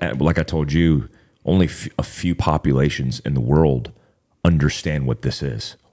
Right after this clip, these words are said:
One, d-, indigenous people who don't have technology. Two, outdoor hunters who are disconnected. Three, military service personnel who are on operations and isolated. And I've lived and felt that. And there's been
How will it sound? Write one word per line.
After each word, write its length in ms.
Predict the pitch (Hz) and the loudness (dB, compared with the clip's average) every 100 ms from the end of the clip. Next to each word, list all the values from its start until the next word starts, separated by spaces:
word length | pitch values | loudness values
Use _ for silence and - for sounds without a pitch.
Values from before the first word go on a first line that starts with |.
| - | -6
One, 460 | 69 95 110 87 76 | 2 4 4 2 0
d-, 200 | 78 - - | 0 -2 0
indigenous 520 | 78 82 90 85 - | 2 2 0 -2 -4
people 260 | 76 73 73 | -6 -2 0
who 80 | 73 | 2
don't 200 | 82 87 | 2 0
have 180 | 58 | -4
technology. 580 | - 55 58 58 - 65 - - - - - - | -4 -6 -6 -8 -6 -8 -8 -18 -18 -18 -18 -10
Two, 460 | - 110 90 76 - - - - - - _ - - | 0 4 4 0 -6 -20 -20 -20 -20 -20 _ -16 -2
outdoor 400 | 120 98 95 90 | -2 0 0 0
hunters 600 | - 95 85 85 - - _ _ _ _ _ - - | 2 4 4 0 -6 -14 _ _ _ _ _ -12 2
who 80 | 90 | 2
are 60 | |
disconnected. 760 | 73 87 - 71 71 - 65 95 | 4 -2 -4 -6 -4 -2 -4 -4
Three, 320 | - 90 104 | -4 0 2
military 580 | 76 87 95 - 78 73 | 4 4 2 0 -4 -4
service 340 | - 90 82 - | -4 -6 -4 -4
personnel 580 | 82 73 69 67 71 71 | -2 -2 -2 0 0 0
who 180 | 76 | 0
are 160 | 69 67 | 0 2
on 120 | 73 | 0
operations 760 | 71 76 67 69 76 67 64 - | 0 0 0 0 0 -2 -4 -4
and 80 | 64 | -4
isolated. 580 | 80 - 64 64 69 - _ _ _ _ _ - - | -4 -4 -8 -4 -6 -8 _ _ _ _ _ -20 -6
And 100 | 90 | -2
I've 260 | 87 82 65 | -2 -2 2
lived 400 | 95 104 92 - - - _ | 2 2 -2 -8 -20 -20 _
and 160 | 98 78 | 0 0
felt 380 | - 95 107 - | 0 -2 -2 -2
that. 300 | 60 - _ _ - - _ _ - | -2 -2 _ _ -20 -20 _ _ 0
And 200 | 82 78 | 2 4
there's 160 | 80 | 2
been 320 | - 85 73 | 2 0 0